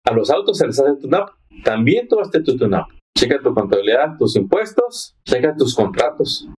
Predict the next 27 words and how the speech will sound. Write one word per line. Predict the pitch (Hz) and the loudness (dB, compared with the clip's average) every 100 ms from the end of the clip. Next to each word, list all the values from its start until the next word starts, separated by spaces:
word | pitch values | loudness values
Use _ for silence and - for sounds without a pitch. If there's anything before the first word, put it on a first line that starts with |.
| _ | _
Entre | 113 110 | -2 0
más | 110 131 165 | 2 2 2
me | 160 | 2
vendas, | 151 165 180 - - | 2 2 2 0 -2
quiero | 135 151 147 | 2 2 2
que | 120 | 0
cada | 127 135 | 2 2
año | 143 160 160 - _ _ | 2 2 0 -4 _ _
tu | 113 107 | 0 2
abogado | 98 95 98 110 147 165 _ _ | 4 2 2 2 0 -4 _ _
revise | - 101 98 110 120 | 0 2 2 0 0
tus | 101 | 0
contratos, | - 85 - 80 - - - - - - | -2 -8 -6 -8 -10 -14 -16 -20 -12 -2
porque | 104 - 110 | 0 2 0
es | |
lo | 123 120 | 0 2
que | |
van | 107 101 107 | 2 2 2
a, | 98 95 - | -2 -4 -2
a | - | 0
proteger | 104 95 92 107 - | 0 0 0 0 2
tu | 104 | 0
dinero | 92 98 110 | 2 2 2
y | |
de | 98 | 0
tus | 95 - | -2 -2
clientes. | 98 82 80 | 0 0 -2